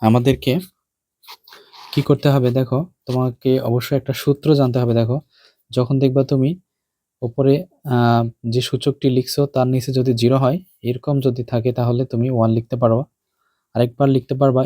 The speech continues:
এরকম করে সেভেন এবং সেভেন, অর্থাৎ উপরে এবং নিচে যদি একই সংখ্যা থাকে তাহলেও তুমি লিখতে পারবা ওয়ান। এই দুইটা সূত্র তুমি একটু লক্ষ্য করবা। এবার আমরা এখান থেকে কি করতে পারি? দেখো আমাদের এখানে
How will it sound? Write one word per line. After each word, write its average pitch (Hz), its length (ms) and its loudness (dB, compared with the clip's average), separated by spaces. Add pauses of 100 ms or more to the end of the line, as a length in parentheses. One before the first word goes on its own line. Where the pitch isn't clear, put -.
এরকম 120 280 -2
করে 127 200 0 (420)
সেভেন 135 380 0 (120)
এবং 117 140 0 (120)
সেভেন, 107 260 0
অর্থাৎ 117 220 -2 (100)
উপরে 131 240 2
এবং 120 100 0 (140)
নিচে 120 240 -2
যদি 117 160 0
একই 117 280 -2
সংখ্যা 127 280 -6
থাকে 110 240 -2
তাহলেও 131 320 0
তুমি 117 180 -4
লিখতে 110 240 -8
পারবা 131 220 -2 (380)
ওয়ান। 110 160 2 (180)
এই 117 160 4
দুইটা 120 240 0 (680)
সূত্র - 360 -6 (100)
তুমি 123 160 0
একটু 113 120 -4 (100)
লক্ষ্য 117 260 0
করবা। 95 220 2 (840)
এবার 160 240 2 (340)
আমরা 123 160 -2 (120)
এখান 123 240 -2
থেকে 123 160 -2 (120)
কি 131 160 -2
করতে 139 240 2
পারি? 139 200 2
দেখো 135 180 0 (240)
আমাদের 117 260 0 (220)
এখানে 120 240 -4